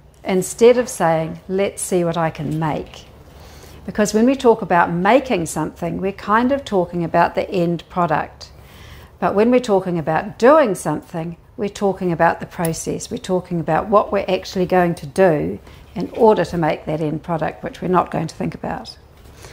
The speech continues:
So <laughs> um, we need to think about what, we need to be, get curious about what can I do. The way that I do it is that my first focus when I start a painting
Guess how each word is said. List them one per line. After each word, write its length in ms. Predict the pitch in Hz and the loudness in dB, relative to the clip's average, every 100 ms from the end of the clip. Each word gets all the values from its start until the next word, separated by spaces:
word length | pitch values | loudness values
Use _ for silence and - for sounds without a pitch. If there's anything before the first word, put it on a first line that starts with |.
| - - | -20 -16
So 400 | - 208 185 185 185 226 - - 285 269 254 | 0 4 6 4 0 -8 -14 -6 -4 -4 -10
<laughs> 680 | 254 - - - - - - | -16 -18 -20 -20 -20 -20 2
um, 400 | 202 190 180 185 - | 6 6 4 -2 -4
we 120 | 202 | 0
need 240 | 202 220 - | 4 4 2
to 60 | |
think 220 | 330 196 185 | -2 -4 -2
about 380 | 175 165 - | 0 0 0
what, 600 | 196 160 185 233 254 - - | -4 0 6 6 4 -4 -6
we 80 | 196 | -2
need 100 | 226 | -2
to 40 | |
be, 220 | 240 208 - | 0 -2 -2
get 160 | 185 | -6
curious 500 | - - 320 254 160 | -4 0 2 2 0
about 260 | 170 185 170 | -2 -2 0
what 280 | 175 202 - | 0 0 0
can 140 | 202 | -2
I 120 | 170 | -2
do. 380 | 160 170 160 151 - - - | -2 -2 -4 -6 -12 -14 0
The 160 | 214 | 2
way 240 | 208 262 302 | 6 4 4
that 140 | 226 | 4
I 180 | 196 202 | 4 4
do 220 | 170 151 | 2 -2
it 200 | 165 - - | -2 -6 -8
is 220 | - 190 - | -6 -6 -2
that 180 | 202 | -2
my 200 | 247 220 | 0 0
first 500 | 220 - 311 320 - | 0 0 2 2 -4
focus 580 | - 233 214 214 165 - | 0 4 4 0 -6 -4
when 100 | 185 | -2
I 120 | 170 | 0
start 420 | 170 - 202 196 202 | -2 0 2 2 2
a 60 | |
painting 640 | 196 185 175 165 170 - | -4 -4 -2 -4 -8 -8